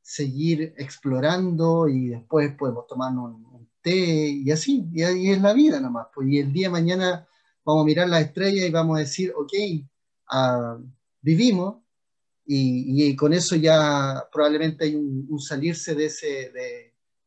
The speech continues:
de ese egoísmo, ¿no? Como, como dice la palabra, de ese, en, en ese éxtasis, ¿verdad? De, de sentir ese, esa paz profunda y ese gozo del, del mero ensimismamiento.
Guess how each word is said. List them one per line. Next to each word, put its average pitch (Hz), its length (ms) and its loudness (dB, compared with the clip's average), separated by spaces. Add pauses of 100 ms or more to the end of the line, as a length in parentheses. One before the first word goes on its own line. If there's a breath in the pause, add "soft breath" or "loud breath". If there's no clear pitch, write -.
(160)
de 131 60 -8
ese 147 160 -4
egoísmo, 143 500 0
¿no? 135 220 -6
Como, 113 440 -12
como 120 200 -10
dice 123 180 -8
la 131 120 -2
palabra, 135 560 -4
de 123 200 -10
ese, 139 280 -12
en, 127 120 -8
en 135 140 0
ese 156 280 -2
éxtasis, 127 500 -10
¿verdad? 117 300 -10
De, 120 260 -12
de 131 80 -18
sentir 135 380 -6
ese, 135 400 -8 (380)
esa 135 200 -8
paz 139 160 -4
profunda 139 420 -6
y 139 60 -2
ese 135 180 -8
gozo 139 280 -6
del, 123 280 -6 (180)
del 117 220 -16
mero 131 280 -4
ensimismamiento. 123 1000 -10